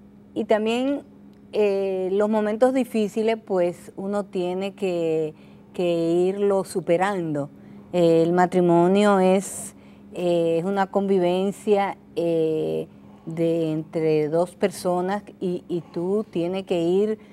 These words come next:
aceptando y, y llevando las situaciones que se te van presentando y tomando la decisión de amar cada día. O sea, yo digo que hoy los jóvenes, eh, por cualquier cosita se divorcian,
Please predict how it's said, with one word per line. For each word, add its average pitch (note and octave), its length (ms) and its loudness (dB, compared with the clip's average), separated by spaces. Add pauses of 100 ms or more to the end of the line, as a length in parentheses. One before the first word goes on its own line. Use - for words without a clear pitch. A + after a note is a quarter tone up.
(180)
aceptando G3 1040 2 (180)
y, G#3 420 2 (540)
y F3+ 440 -2
llevando F#3 720 2
las F3+ 240 4
situaciones F3+ 500 -4
que A3 60 0
se G#3 140 -4
te G3+ 80 0
van F3+ 180 0
presentando G3+ 640 0
y G#3+ 60 2
tomando F#3+ 460 0
la G3+ 100 4
decisión F#3 460 -2
de F#3 60 2
amar E3+ 300 2
cada D3+ 300 0
día. F3 280 2 (500)
O E3 100 -2
sea, E3+ 560 4 (340)
yo E3+ 120 0
digo G3+ 280 2
que G#3 180 4
hoy G#3 220 6
los G#3 160 4
jóvenes, G3 720 0 (400)
eh, E3 640 0 (800)
por F#3+ 160 0
cualquier F#3+ 360 4
cosita G#3 580 2
se G3+ 160 0
divorcian, F#3 640 4